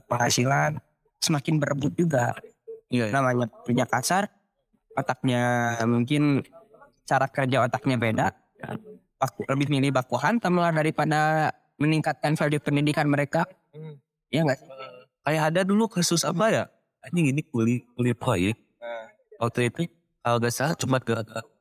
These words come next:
Speaker 2: dibaca.
Speaker 1: Iya.
Speaker 2: Itu kan pernah ada
Speaker 1: Iya, iya.
Speaker 2: ceritanya juga
Speaker 1: Nah.
Speaker 2: kan.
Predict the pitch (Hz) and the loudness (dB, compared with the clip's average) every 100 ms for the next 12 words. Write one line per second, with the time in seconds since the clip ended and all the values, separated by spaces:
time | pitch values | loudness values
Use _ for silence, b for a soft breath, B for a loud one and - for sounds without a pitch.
0 | _ 123 110 123 - - 147 151 131 123 | _ -2 0 0 -4 -8 -2 2 2 0
1 | 131 127 165 165 151 - 123 113 117 - | -2 -2 0 0 -2 0 0 2 0 0
2 | 117 110 107 107 110 117 107 107 | -2 0 0 0 0 0 0 2